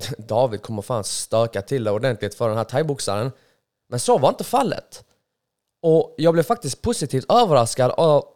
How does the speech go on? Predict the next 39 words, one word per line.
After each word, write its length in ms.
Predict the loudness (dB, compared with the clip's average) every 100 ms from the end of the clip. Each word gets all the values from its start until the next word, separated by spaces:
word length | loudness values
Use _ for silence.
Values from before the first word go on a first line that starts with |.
| -2
av 480 | 2 2 2 -4 -8
Najams 840 | -4 -2 0 0 -2 -6 -8 -10 _ _ _ _ -2
takedown-försvar. 920 | -2 2 0 0 -4 2 4 4 0 _ _
Han 240 | _ -4 -2
gjorde 200 | -2 -2
det 80 | -4
jobbigt 580 | -2 -2 0 -2 -8
för 280 | 0 2 4
Aljouri 420 | 2 -2 -2 -2
faktiskt. 560 | -2 -6 -4 -8 -8 _ _ _ _ _ _ _ _ _ _ -10
Eh, 240 | -6 -4
vilket, 400 | -6 -8 -8 -10 -2
ja, 160 | -2
faktiskt, 400 | 0 -4 -4 -8
vadå? 260 | -4 0 -2
Han 220 | -2 -4
har 80 | -4
väl 100 | -4
tränat? 360 | -2 -2 -2 -6
Ja, 240 | 0 2
han 160 | 2 0
har 100 | 0
tränat, 440 | 0 0 2 -2
och 100 | -4
det 60 | -2
var 160 | 4 4
det 100 | 4
som 80 |
var 80 | 0
den 80 | -2
positiva 460 | -4 -6 -6 -2 2
överraskningen. 640 | 4 2 0 -2 -6 -6 -10 -20 _
Så 300 | 2 2 0 -16
en, 160 | -12 -12 -6
en 120 | -6
striker 500 | 0 4 4 4 0
som 160 | 0 -2
kommer 240 | 0 0
in 260 | 0 -2